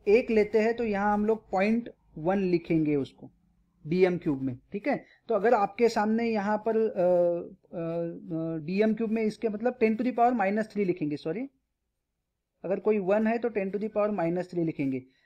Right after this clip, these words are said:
अगर कोई यहाँ टेन है तो हम लोग यहाँ उसको कन्वर्जन कर देंगे टेन to the power, ये इधर आएगा तो टेन to the power minus two हो जाएगा। कोई यहाँ, अ, थाउजेंड होगा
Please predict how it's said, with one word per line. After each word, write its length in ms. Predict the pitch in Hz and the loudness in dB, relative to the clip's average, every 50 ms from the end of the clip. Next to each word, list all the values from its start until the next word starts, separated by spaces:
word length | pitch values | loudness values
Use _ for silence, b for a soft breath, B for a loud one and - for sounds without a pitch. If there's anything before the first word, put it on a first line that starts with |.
| b b | b b
अगर 220 | - 185 196 226 226 | -4 0 0 0 2
कोई 200 | 226 233 233 240 | 2 2 2 4
यहाँ 260 | 226 214 220 226 226 | 2 2 2 0 0
टेन 400 | 220 - - 220 226 233 233 226 | 0 0 2 2 4 4 2 2
है 280 | 214 226 240 247 254 - _ _ _ | 2 0 0 0 -2 -6 _ _ _
तो 60 | - | -6
हम 200 | 208 196 202 208 | -4 -2 -2 -2
लोग 200 | 214 226 226 208 | 0 0 0 0
यहाँ 380 | 214 208 214 226 226 226 233 - - | 0 0 0 0 -2 -4 -6 -8 -10
उसको 240 | 196 - - - 214 | -12 -6 -4 -4 -2
कन्वर्जन 480 | 220 208 196 190 202 214 202 233 226 | 0 0 0 2 2 2 2 0 0
कर 140 | 220 214 196 | 0 0 0
देंगे 300 | 170 175 175 170 156 151 | 2 2 2 2 2 0
टेन 200 | 147 - 170 170 | 0 -2 -2 -2
to 60 | 175 | -2
the 120 | 175 190 180 | -2 0 2
power, 180 | 185 165 190 - - | 2 2 2 0 0
ये 120 | 180 185 185 | 2 2 4
इधर 180 | 175 196 202 | 4 4 2
आएगा 280 | 190 190 202 202 208 208 | 2 0 0 0 -2 -2
तो 100 | 214 208 | -2 -2
टेन 180 | 214 202 196 | -4 -4 -4
to 60 | 185 202 | -4 -4
the 100 | 214 202 | -4 -2
power 180 | 202 202 208 | 0 -2 -2
minus 300 | 196 175 175 185 196 196 | 0 -2 -2 -2 -2 -4
two 220 | 190 - - 220 208 | -6 -8 -6 -2 -2
हो 120 | 185 165 | -2 0
जाएगा। 380 | 156 160 151 147 139 139 131 131 b b b b b b _ | 0 0 0 0 0 -2 -6 -8 b b b b b b _
कोई 200 | - 214 220 220 | 0 2 2 4
यहाँ, 440 | 214 208 208 220 226 202 170 165 - _ _ _ _ _ _ _ - | 2 2 2 0 0 -2 -4 -8 -14 _ _ _ _ _ _ _ -4
अ, 400 | 180 175 175 170 170 170 170 175 - - _ _ _ - - | -2 -2 0 0 -2 -2 -4 -6 -8 -14 _ _ _ -4 0
थाउजेंड 380 | 180 185 196 180 214 254 240 | 2 2 4 4 4 4 4
होगा 340 | 226 214 214 196 185 151 - | 4 4 6 6 6 4 4